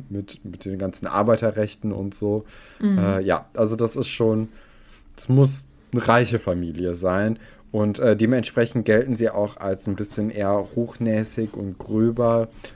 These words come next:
Speaker 1: Und ganz besonders schlimm ist, äh, oder soll Tom gewesen sein, der Sohn der Riddles. Und Tom Riddle kennen wir ja schon, ne? Also der, äh, ist uns ja im zweiten Buch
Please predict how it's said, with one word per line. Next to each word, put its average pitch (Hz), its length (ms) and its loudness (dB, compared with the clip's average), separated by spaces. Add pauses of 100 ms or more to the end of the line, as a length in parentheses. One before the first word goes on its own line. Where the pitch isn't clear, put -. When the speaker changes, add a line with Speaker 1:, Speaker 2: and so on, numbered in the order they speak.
(160)
Speaker 1:
Und 101 160 -4
ganz 104 200 2
besonders 113 420 2
schlimm 117 460 -2 (280)
ist, - 340 -8
äh, 110 140 2
oder 95 280 -2
soll 95 300 2
Tom 123 360 2
gewesen 135 480 -2
sein, 131 340 -2
der 101 120 -2
Sohn 117 340 0
der 135 180 0
Riddles. 139 480 -2 (640)
Und 110 300 0
Tom 131 240 2
Riddle 123 260 2
kennen 107 300 -4
wir 101 100 0
ja 78 160 -4
schon, - 380 -12
ne? 139 380 2
Also 104 240 -4
der, 101 680 0
äh, - 60 -6
ist - 120 -14
uns 107 160 -8
ja 85 120 -8
im 85 160 -12
zweiten 104 440 0
Buch 104 300 -8